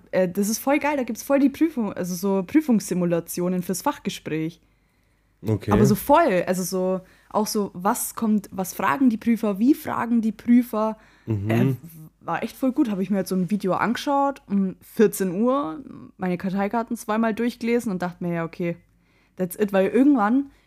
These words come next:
Speaker 1: kennst du so, bist du an so einem Punkt, da denkst du dir,
Speaker 2: Jetzt bringt's
Speaker 1: was
Speaker 2: eh nix mehr.
Speaker 1: Ja, genau, jetzt bringt's nix mehr und was soll ich noch machen?
Speaker 2: Ja.
Speaker 1: <clears throat>
Speaker 2: Fühl ich.
Speaker 1: Weil ich hab auf, ab der schriftlichen hab ich gleich gar nichts mehr gemacht.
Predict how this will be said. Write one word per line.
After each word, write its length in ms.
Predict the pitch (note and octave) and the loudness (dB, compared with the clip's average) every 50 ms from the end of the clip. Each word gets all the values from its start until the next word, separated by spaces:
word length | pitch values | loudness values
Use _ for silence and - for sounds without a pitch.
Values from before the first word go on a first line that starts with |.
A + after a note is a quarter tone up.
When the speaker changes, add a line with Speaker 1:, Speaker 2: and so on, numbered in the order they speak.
| _ - | _ -4
Speaker 1:
kennst 200 | - A#3+ A#3+ A#3+ | 0 0 0 0
du 60 | A#3 | -2
so, 100 | G3 G3+ | -4 0
bist 260 | F3 A#3+ A#3+ - - - | 0 0 0 -2 -6 -8
du 20 | - | -4
an 120 | F#3+ G3+ | -2 -2
so 80 | F3+ G3 | 0 0
einem 120 | F#3+ F#3 | 0 0
Punkt, 260 | - - B3+ C#4 C#4 | 0 2 0 2 2
da 60 | A3+ F#3 | 0 -2
denkst 220 | - G#3 G#3+ - | -2 -4 -4 -4
du 40 | G#3 | -4
dir, 160 | G3+ G3 F3 - - - A#3 B3 B3+ - - | -6 -6 -6 -8 -14 -18 -18 -20 -18 -8 -2
Speaker 2:
Jetzt 180 | A#2 A#2 G#2+ | -2 -2 4
bringt's 200 | - D3 C#3+ C3+ | 4 4 6 6
Speaker 1:
was 60 | C3+ | 6
Speaker 2:
eh 40 | C#3 | 6
nix 220 | C#3 C3+ G#2+ - - | 6 6 4 2 2
mehr. 120 | G#2 G2+ | 2 4
Speaker 1:
Ja, 80 | G2+ A#3+ | 4 4
genau, 200 | A#3+ C4 C4 A3+ | 4 6 4 4
jetzt 260 | F#3+ G3 G#3 G3+ - - | 4 4 2 0 -2 0
bringt's 260 | A3 C4+ D#4+ F4+ - | 4 4 4 4 2
nix 200 | E4+ E4 - - | -2 -4 0 0
mehr 240 | D4+ D#4 D#4+ D#4 D4 | 0 0 2 0 -2
und 260 | A3+ A3+ A#3 A3+ - - _ _ _ _ _ - | 0 -2 -2 -2 -4 -10 _ _ _ _ _ -6
was 180 | A3+ A3+ - | -4 -4 -2
soll 120 | - B3+ B3 | -2 0 0
ich 80 | B3+ A3+ | 2 2
noch 100 | A#3 A3 | 2 2
machen? 400 | G#3+ G#3+ A3 G#3+ G3 F3+ E3+ D#3+ - - - C#3 | 2 2 0 0 -2 -6 -6 -8 -10 -6 -2 2
Speaker 2:
Ja. 260 | B2+ B2 B2 B2 A#2+ - - - - - - - | 4 4 4 4 2 -2 -8 -12 -12 -8 -2 4
Speaker 1:
<clears throat> 1000 | - E4 D4+ B3 G#3 E3+ - _ _ _ _ _ _ _ _ _ _ _ _ - | 8 10 10 10 8 6 0 _ _ _ _ _ _ _ _ _ _ _ _ -2
Speaker 2:
Fühl 160 | A2 G#2 G2 | -2 0 2
ich. 200 | G2+ G#2 G2+ G#2 | 0 0 0 2
Speaker 1:
Weil 320 | G3+ F#3+ F#3 F#3 F3+ - - - | 4 4 6 6 4 0 -2 -6
ich 120 | - - | -8 -6
hab 100 | G3+ G3+ - | -6 -2 -2
auf, 220 | G3+ E3+ - - _ _ - | -4 -4 -4 -12 _ _ -6
ab 280 | G3+ G#3 - _ _ | -6 -6 -8 _ _
der 100 | - G3+ G3 | -4 -4 -4
schriftlichen 580 | - - A#3 C#4 D4+ - - G#3 G3+ F#3+ G#3 | -2 0 -2 -2 -2 -2 -4 -4 -2 0 -2
hab 80 | A3 G#3+ | -2 -2
ich 160 | G3 F3+ - _ | -4 -6 -6 _
gleich 240 | - F#3 F3 E3+ E3+ | -4 -4 -4 -2 -2
gar 180 | - E3 D3+ F3+ | -2 0 0 0
nichts 220 | A3+ B3+ - - | -2 -2 -2 0
mehr 140 | C4 C#4 C#4 | 0 0 0
gemacht. 400 | C#4 C#4 C#4+ E4 E4+ - _ - | 0 -2 -2 -2 -4 -8 _ -20